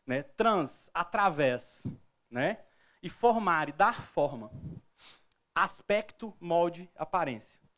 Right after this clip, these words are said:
Eu sempre gosto de falar, e co-, e usando a minha nova teoria da T P M, né, eu vou conseguir inserir várias coisas que eu aprendi nesses últimos dez anos aqui pra vocês. Uma das coisas é o seguinte: eu me descobri como sendo uma pessoa extremamente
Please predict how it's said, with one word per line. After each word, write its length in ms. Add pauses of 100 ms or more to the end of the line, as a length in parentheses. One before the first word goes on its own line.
(120)
Eu 80
sempre 300
gosto 220
de 60
falar, 560
e 60
co-, 200
e 280
usando 460
a 40
minha 160
nova 260
teoria 280
da 100
T 120
P 120
M, 280
né, 180 (300)
eu 80
vou 100
conseguir 420
inserir 440
várias 420
coisas 360
que 80
eu 60
aprendi 360
nesses 260
últimos 280
dez 260
anos 160
aqui 140
pra 100
vocês. 480 (320)
Uma 160
das 240
coisas 520 (300)
é 60
o 60
seguinte: 500
eu 100
me 80
descobri 640 (280)
como 200
sendo 260
uma 160
pessoa 680
extremamente 1200